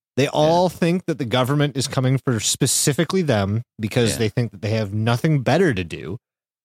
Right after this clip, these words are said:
Speaker 1: And they all
Speaker 2: Yeah.
Speaker 1: congregate and they think up these weird ways that this can all happen and try to defend against it.
Speaker 2: The funny
Speaker 1: Which makes
Speaker 2: thing
Speaker 1: for gr-, go ahead, go ahead.
Speaker 2: The funny thing about looking back on this, like, in retrospect, is, like, this. So this,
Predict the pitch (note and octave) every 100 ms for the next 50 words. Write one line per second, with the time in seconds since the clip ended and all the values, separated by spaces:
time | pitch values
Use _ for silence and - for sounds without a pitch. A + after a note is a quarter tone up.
0 | _ _ _ - C#3 C#3 C#3 G#2 G3+ A3+
1 | D3 F#2 F#2+ - _ _ - C3 C3 -
2 | - - F3+ F3+ D#3 C3+ A#2 G#2+ A#2 E3+
3 | G#3+ A#3 F#3 G3+ G3+ E3 C#3 D#3 - E3
4 | D3 A2+ C#3+ - G2 G2 A#2+ G#2 G#2 A#2+
5 | G#2 D#2+ D2+ - - - A#2+ A#2+ - F3
6 | A3+ C4+ D4 B3+ D#3 B2 B2 - _ _
7 | _ _ _ _ B2+ A2+ F#2 F#2+ D#2 F2
8 | A2+ A2+ A#2 C#3 D#3 F3+ B2+ A#2+ G#2 G2
9 | F#2 D#2 F2+ F2+ D2+ E2+ F2 E2 D#2 D#2
10 | D2+ D#2+ D2+ D2+ D2+ D2+ D#2+ D2 D2+ D2
11 | D2 D2 D2 - E2+ - - - F#2+ F#2+
12 | F2+ -